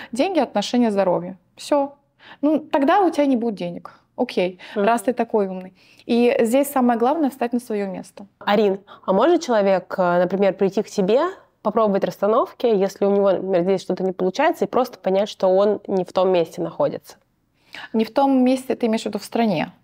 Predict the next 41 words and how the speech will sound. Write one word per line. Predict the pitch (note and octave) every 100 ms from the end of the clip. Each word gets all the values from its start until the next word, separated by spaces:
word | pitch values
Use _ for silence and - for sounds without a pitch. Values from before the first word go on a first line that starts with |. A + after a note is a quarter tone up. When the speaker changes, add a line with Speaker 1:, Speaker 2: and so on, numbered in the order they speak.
| -
Speaker 2:
В | F3
городе, | E3+ F3+ F#3 F3
в |
стране, | - E3 E3 F3
всё | -
что | - E3+
угодно. | D#3 E3 E3 E3+ - - - -
Почему | A3 - B3+
я | C4
это | A3 F#3
спрашиваю? | - B3 F#4 - A#3+ G#3+
Потому | G3+ - F#3+ G3+ A3+
что, | A3 -
когда | G3 F#3 F#3+ G3+
я, | G3+ G3+ F#3+
например, | F#3+ F3 F#3 F3+ F3
себя | - F#3
здесь | F3 -
плохо | - F#3 -
чувствовала, | - F4 - A3+ G3
у | F#3+
меня | F#3+
вообще, | F#3+ - G#3+ D#3
я, | E3 -
ну, | A3+
это | E3
не | E3+
секрет, | - - C#4
я, | B3
м, | G3 G3 - - G#2 -
несколько | F#3 - E3
раз | D#3+
это | -
говорила | F3 D#3+ B3 D4
уже, | A#3+ G#3+ - - -
что | - - _ - F#3 F#3
я | F3
вообще | F#3+ - A3
не | F3
любила | D#3+ E3 D#3+
Лос-Анджелес. | D#3+ - E3 B3 G#3 D#3+ D#3+ -